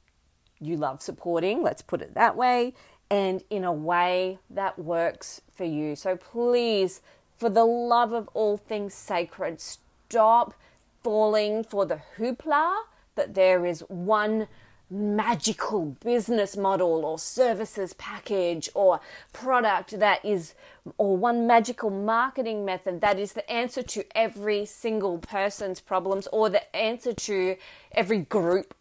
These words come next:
you know, to a particular group of people's problems, okay? Um,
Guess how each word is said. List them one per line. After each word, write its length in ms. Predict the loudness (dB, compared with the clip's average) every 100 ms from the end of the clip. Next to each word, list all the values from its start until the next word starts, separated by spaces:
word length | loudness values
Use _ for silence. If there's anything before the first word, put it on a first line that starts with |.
| _ _ _ -6
you 120 | -2
know, 160 | -2 -2
to 260 | -2 -2 0
a 60 |
particular 580 | -4 -8 -6 -2 0 0
group 440 | -2 0 0 0 -4
of 220 | -4 -4
people's 640 | -6 -8 -4 0 0 -2 -12 _ _
problems, 800 | -8 -2 -2 0 -2 -2 -8 -8
okay? 520 | -8 -8 -6 -4 -6 -8 -20 -20 -4
Um, 540 | 0 2 0 -4 -8